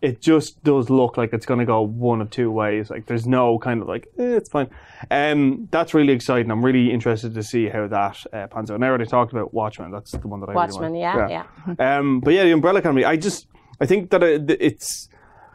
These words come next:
Speaker 1: the fact that Netflix are really kind of trying to push the boat out and sort of, like, not even, you know, not even follow trends so much as, "Okay, we're going to take a punt on this and we're gonna see if this works." Like when they did it with Godless.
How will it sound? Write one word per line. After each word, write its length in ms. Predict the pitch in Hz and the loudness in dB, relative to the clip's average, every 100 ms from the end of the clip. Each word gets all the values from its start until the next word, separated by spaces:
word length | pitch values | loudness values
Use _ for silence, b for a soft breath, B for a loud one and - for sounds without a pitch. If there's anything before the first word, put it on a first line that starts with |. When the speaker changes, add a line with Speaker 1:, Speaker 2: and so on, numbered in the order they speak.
| b | b
Speaker 1:
the 80 | 139 | -2
fact 200 | 175 175 | 0 0
that 100 | 165 | 2
Netflix 420 | 147 156 156 143 131 | 2 2 2 2 2
are 100 | 127 | 2
really 360 | 135 135 131 | 4 4 4
kind 260 | 117 131 120 | 2 2 2
of 140 | 110 | 0
trying 320 | - 135 131 | -2 0 2
to 160 | 120 110 | 2 0
push 320 | - 135 127 | 0 -2 0
the 80 | 143 | -2
boat 320 | 120 113 117 | 2 2 4
out 160 | 110 107 | 2 0
and 180 | 107 107 | -2 -4
sort 280 | - 123 117 | -2 -2 0
of, 80 | |
like, 240 | 113 110 - - _ _ _ _ _ _ _ - | -2 -2 -4 -16 _ _ _ _ _ _ _ -4
not 220 | 202 233 | 0 2
even, 480 | 240 185 175 127 b b b b b b b b b b | 4 4 4 2 b b b b b b b b b b
you 80 | - | 2
know, 240 | 190 135 - 131 | 4 2 0 2
not 200 | 208 226 | 4 4
even 220 | 190 151 | 4 2
follow 360 | - 170 143 | 4 2 4
trends 480 | 131 - 156 151 127 | 0 -2 0 2 2
so 100 | 147 | 2
much 240 | 143 143 135 | 2 2 2
as, 200 | 123 139 - | 2 0 0
"Okay, 280 | 127 139 | -2 0
we're 100 | 120 | 0
going 260 | 120 139 131 | 0 0 0
to 80 | 120 | -2
take 200 | 117 123 | -4 -2
a 40 | 120 | -4
punt 340 | - 135 127 | -2 0 0
on 140 | 117 110 | -2 -4
this 220 | 101 - | -6 -4
and 80 | 123 | -4
we're 40 | |
gonna 200 | 120 113 | -4 -4
see 320 | 113 - 127 120 131 | -6 0 2 2 0
if 160 | 139 - | -2 -2
this 260 | 123 117 | -2 -2
works." 300 | 127 117 113 | 0 0 0
Like 120 | 127 120 | -2 0
when 120 | 127 | 2
they 80 | 127 | 2
did 140 | 139 | 2
it 100 | 120 | 2
with 140 | 107 | -2
Godless. 600 | 123 123 127 131 - - | 2 2 2 -2 -6 -18